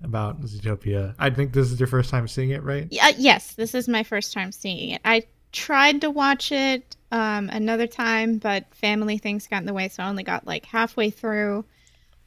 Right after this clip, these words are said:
Speaker 2: Um, but yeah, so this is the first time I've seen the whole movie. Um, I thought it was really pretty.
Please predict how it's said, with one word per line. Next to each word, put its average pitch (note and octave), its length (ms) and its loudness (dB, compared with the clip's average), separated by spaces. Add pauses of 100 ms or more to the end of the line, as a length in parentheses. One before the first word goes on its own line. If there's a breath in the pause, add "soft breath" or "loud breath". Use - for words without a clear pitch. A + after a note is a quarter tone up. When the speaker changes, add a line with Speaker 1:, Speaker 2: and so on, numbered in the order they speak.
Speaker 2:
Um, G#3+ 400 4
but - 320 -2
yeah, G#3 280 2
so A3+ 200 2
this E4+ 180 0
is G#4+ 120 6
the G4 100 2
first E4 240 0
time C#4+ 180 2
I've B3 180 4
seen A#3+ 640 0
the A#3+ 140 0
whole A3+ 200 0
movie. G3 600 -4 (340)
Um, C4+ 520 6
I D4 220 4
thought F#4 500 0
it D#4 160 -6
was C4+ 360 -4
really F#4 240 2
pretty. E4 600 -2